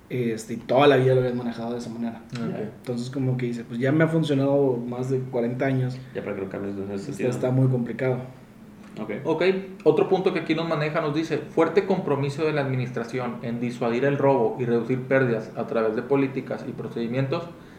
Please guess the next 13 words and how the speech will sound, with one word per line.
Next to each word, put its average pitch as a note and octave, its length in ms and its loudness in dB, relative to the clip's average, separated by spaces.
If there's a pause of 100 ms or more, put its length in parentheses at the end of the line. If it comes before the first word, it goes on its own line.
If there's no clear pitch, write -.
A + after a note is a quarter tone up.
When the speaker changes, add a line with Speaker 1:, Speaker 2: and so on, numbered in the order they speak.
Speaker 2:
reducen B2 440 0
litigios". - 460 -6 (420)
Speaker 1:
Ok. C3+ 200 -10
Speaker 3:
Sí, C#3+ 180 -2
porque A2+ 240 -4
ya A2+ 100 4
desde, A#2+ 400 2
desde G#2 380 -4
antes B2+ 340 0
estás A2 180 -4
previniendo, G2+ 800 -2
este, - 260 -10
que F2 280 -6